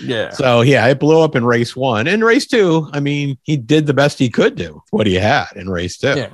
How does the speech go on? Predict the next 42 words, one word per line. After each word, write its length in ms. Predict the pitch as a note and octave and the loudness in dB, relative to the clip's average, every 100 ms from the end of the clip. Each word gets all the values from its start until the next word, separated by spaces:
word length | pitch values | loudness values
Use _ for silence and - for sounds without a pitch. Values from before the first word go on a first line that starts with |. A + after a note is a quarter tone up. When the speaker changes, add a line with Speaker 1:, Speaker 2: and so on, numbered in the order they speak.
| - | -14
Speaker 2:
So, 540 | - F2+ D#2+ E2 - _ _ _ - - - - - | -12 -10 -10 -10 -12 _ _ _ -20 -20 -20 -10 -2
uh, 200 | C3+ C3+ | -2 -2
but 280 | F#2 E3 C3+ | 0 0 0
Ducatis 520 | D#3 F#3+ F#3+ E3 - | 0 0 0 0 -4
are 80 | A2+ | -2
looking 300 | B2+ - A2 G#2+ | -2 -2 -4 0
really 240 | A#2 G#2+ | 0 0
strong. 320 | - C#3+ A#2+ | -2 -4 -4
It's 140 | G#2 G#3+ | -4 -2
not 180 | C#4+ | -2
just 240 | D#4 A2 - | 0 -6 -6
him, 300 | D3 D#3+ F2 - _ - - | -4 -4 -4 -14 _ -18 -4
you 100 | C3 | 0
know, 380 | A2 F2 E2+ - - | 0 -2 -6 -10 -2
it, 200 | C3+ - | -2 0
it's, 340 | C3+ B2 - - | 0 0 -4 -4
it's 180 | C#3+ - | -4 0
also 360 | D3+ A3+ C3+ A2 | 0 2 2 0
his 180 | G#2+ - | 0 -4
teammate 420 | - B3 A#2+ E2 - _ _ _ _ _ _ - | -4 -2 -4 -6 -14 _ _ _ _ _ _ -4
is 180 | B2 G#2+ | 0 2
looking 220 | B2 B2 | 2 2
Speaker 1:
Yeah. 40 | A2 | 2
Speaker 2:
better 260 | G#2 E2+ | 0 -2
too. 380 | - B2 F#2+ - _ _ _ _ _ _ _ _ - | -2 -2 -2 -6 _ _ _ _ _ _ _ _ -4
Speaker 1:
Yeah, 120 | B2 | 0
Speaker 2:
So, 60 | |
I 40 | C3 | 2
Speaker 1:
Rinaldi. 300 | C#3 C3+ C#3 | 4 2 0
Speaker 2:
mean, 160 | C3+ - _ _ - C3 | -2 -10 _ _ -10 -4
yeah. 260 | A#2 F#2+ | -2 -2
So 180 | - E3+ | -2 0
between 280 | D3 G#3 A#3 | 2 2 4
Speaker 1:
Rinaldi 280 | E4+ G4 F#4+ | 4 4 2
Speaker 2:
him 60 | |
Speaker 1:
flashes 840 | - D#3+ E3 A3 - - D3 A#2+ - | 0 0 2 2 0 0 0 0 -6
some 200 | - C#3 | -4 -2
brilliance, 420 | C#3 F#3+ E3+ C3 | 2 4 2 0
and 80 | F#3+ | 0
he 80 | A3+ | 0
Speaker 2:
He 60 | |
Speaker 1:
has 60 | F4 | 2